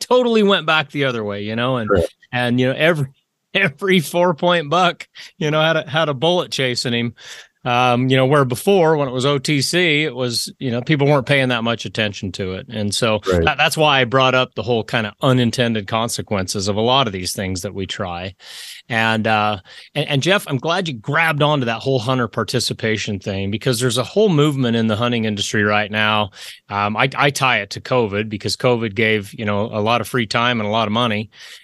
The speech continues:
Speaker 1: And, uh, we had this spike in hunters over the last couple of years, which just happened to coincide with some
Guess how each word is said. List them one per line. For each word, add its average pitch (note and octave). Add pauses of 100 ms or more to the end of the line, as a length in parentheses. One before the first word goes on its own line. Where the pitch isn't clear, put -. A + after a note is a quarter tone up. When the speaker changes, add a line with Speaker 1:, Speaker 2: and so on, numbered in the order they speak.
(120)
Speaker 1:
And, G#2
uh, G#2+
we A2
had A#2
this A2
spike A#2+
in G#2+
hunters A#2
over G#2+
the G#2
last G#2+
couple G#2+
of F#2+
years, A2+
which B2+
just E3
happened C#3+
to A#2+
coincide B2
with A2
some A2